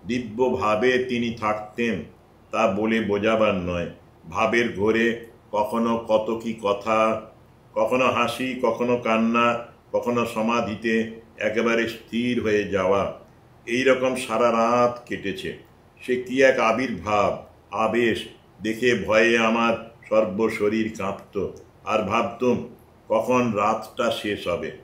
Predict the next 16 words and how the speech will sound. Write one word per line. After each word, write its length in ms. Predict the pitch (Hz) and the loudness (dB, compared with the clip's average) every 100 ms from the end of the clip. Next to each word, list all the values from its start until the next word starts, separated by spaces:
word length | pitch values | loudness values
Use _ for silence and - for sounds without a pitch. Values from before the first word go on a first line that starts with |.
| - - - - - 87 | -20 -20 -20 -20 -20 -6
ভাব 240 | 101 117 - | 0 0 0
সমাধির 480 | 120 123 120 120 117 | 0 2 2 0 0
কথা 300 | 113 110 117 | 0 2 2
তখন 420 | 113 110 - 113 110 | 2 0 0 -2 -2
তো 120 | 117 | -2
কিছু 280 | 113 110 104 | -4 -4 -6
বুঝতাম 540 | 92 98 85 113 113 | -6 -8 -4 -2 0
না। 280 | 123 - - - - - - - - - | 0 -2 -6 -14 -20 -20 -20 -20 -20 -10
একদিন 500 | - 120 123 131 135 - | 0 0 2 0 -2 0
তাঁর 260 | 120 123 131 | 2 4 4
আর 140 | 127 | 4
সমাধি 500 | - 113 127 135 135 | 0 0 2 2 2
ভাঙে 360 | 107 107 101 95 | -2 -2 0 -2
না। 140 | 76 - - _ - - - - - - - - - - | -4 -10 -20 _ -20 -20 -20 -20 -20 -20 -20 -20 -20 -8
ভয় 280 | 98 120 127 127 | 2 4 4 4
পেয়ে 460 | 127 127 127 127 | 4 4 4 -2